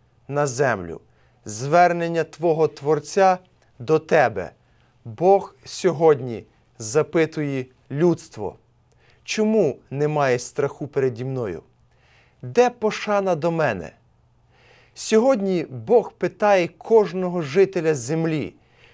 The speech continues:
«Чому немає страху в тобі переді мною? І чому ти не шануєш мене?» Контекст нашого часу показує, що сьогодні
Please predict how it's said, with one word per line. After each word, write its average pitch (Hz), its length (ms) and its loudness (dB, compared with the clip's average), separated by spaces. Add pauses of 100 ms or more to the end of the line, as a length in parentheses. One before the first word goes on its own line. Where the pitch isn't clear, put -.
(140)
«Чому 220 680 2 (240)
немає 185 560 2
страху 170 540 -4
в 156 80 -6
тобі 156 340 -4
переді 143 380 0
мною? 135 400 -4 (840)
І 196 80 -4
чому 208 420 2
ти 120 280 -4 (380)
не 143 140 -6
шануєш 147 640 -2
мене?» 113 360 -6 (1120)
Контекст 226 600 2 (420)
нашого 185 460 0
часу 220 520 -2 (500)
показує, 160 720 0
що 160 220 -6
сьогодні 151 640 -2